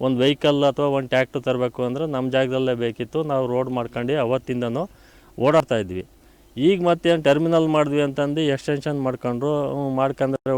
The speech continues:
ಒಳ್ಳೇದು, ಪರಿಹಾರ ಕೊಡ್ತೀವಿ ಅಂದರು. ಆ, ಕೆ ಡಿ ಬಿಗೆ ಅವರೇ ಕೊಡೋದು ಪರಿಹಾರ ಇಲ್ಲ ಅಂತಂದರು. ಅವ್ರ ಹತ್ರನೇ ಹೋದ್ವಿ. ಅಲ್ಲಿಂದ ನೋಟಿಸ್ ಬಂತು.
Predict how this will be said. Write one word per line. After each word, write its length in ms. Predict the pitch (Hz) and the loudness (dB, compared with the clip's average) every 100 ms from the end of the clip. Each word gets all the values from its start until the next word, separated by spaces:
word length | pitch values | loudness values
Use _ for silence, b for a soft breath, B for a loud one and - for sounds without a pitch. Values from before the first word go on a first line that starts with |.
| 127 | 0
ಒಳ್ಳೇದು, 360 | 127 127 131 | 0 0 -2
ಪರಿಹಾರ 360 | 120 123 127 123 | -2 0 2 0
ಕೊಡ್ತೀವಿ 320 | - - 120 | -4 -4 -4
ಅಂದರು. 280 | 113 113 131 | -2 -4 -6
ಆ, 640 | - - - - - 123 120 | -8 -18 -20 -20 -8 -4 -2
ಕೆ 300 | - 123 127 | 2 4 4
ಡಿ 120 | 127 | 4
ಬಿಗೆ 340 | 120 117 117 120 120 117 113 110 104 107 - | 2 2 4 4 4 2 2 0 0 -4 -2
ಅವರೇ 300 | 113 123 135 | 0 2 2
ಕೊಡೋದು 400 | 123 120 120 117 | 0 0 0 0
ಪರಿಹಾರ 360 | 107 113 113 113 | -2 0 0 2
ಇಲ್ಲ 280 | 110 110 110 | 0 0 -2
ಅಂತಂದರು. 460 | 107 107 101 143 | -2 -4 -4 -2
ಅವ್ರ 240 | 135 127 131 | 0 2 0
ಹತ್ರನೇ 320 | 123 123 123 | -2 -4 -2
ಹೋದ್ವಿ. 280 | 120 117 135 | -2 0 0
ಅಲ್ಲಿಂದ 220 | 131 131 | 0 -2
ನೋಟಿಸ್ 500 | 131 135 139 143 - | 0 -2 0 -2 -2
ಬಂತು. 300 | 110 104 131 | -6 -4 -8